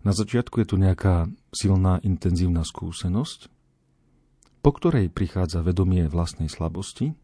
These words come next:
a následne k tomu nejaký nový rozmer života. Peter tu prežil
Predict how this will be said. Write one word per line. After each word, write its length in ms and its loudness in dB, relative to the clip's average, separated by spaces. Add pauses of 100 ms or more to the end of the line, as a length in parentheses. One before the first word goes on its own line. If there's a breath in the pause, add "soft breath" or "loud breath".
(1120)
a 80 2
následne 400 0
k 80 -6
tomu 400 2 (720 soft breath)
nejaký 320 0
nový 240 6
rozmer 320 0
života. 560 -8 (2500 loud breath)
Peter 320 0
tu 80 0
prežil 480 2